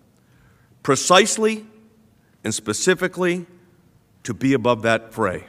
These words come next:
This is the greatest deliberative body on earth. In our presentation so far,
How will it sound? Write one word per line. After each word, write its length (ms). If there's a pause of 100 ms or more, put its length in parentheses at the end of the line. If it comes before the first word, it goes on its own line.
(2500)
This 220
is 80
the 100
greatest 460
deliberative 540
body 440 (800)
on 180
earth. 300 (2000)
In 80
our 100
presentation 840
so 260
far, 460